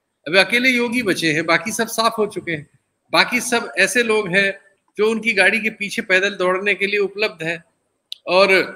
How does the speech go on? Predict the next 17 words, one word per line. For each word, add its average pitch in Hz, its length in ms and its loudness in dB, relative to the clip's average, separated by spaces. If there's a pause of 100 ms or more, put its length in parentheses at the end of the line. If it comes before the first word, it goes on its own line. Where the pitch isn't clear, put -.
(400)
जिनका, 185 280 0 (160)
जो 180 140 0
अपना 208 300 0
विज्ञापन 202 460 0
नहीं 185 180 0
देंगे, 160 380 -4 (680)
जो 165 160 4
हमेशा 196 520 2
अपने 202 340 0
बजट 180 320 0
का 208 140 2
विज्ञापन 160 480 -2
मोदी 262 320 0
जी 104 140 -4
के 151 120 -4
लिए 135 140 -2
देंगे, 101 320 -12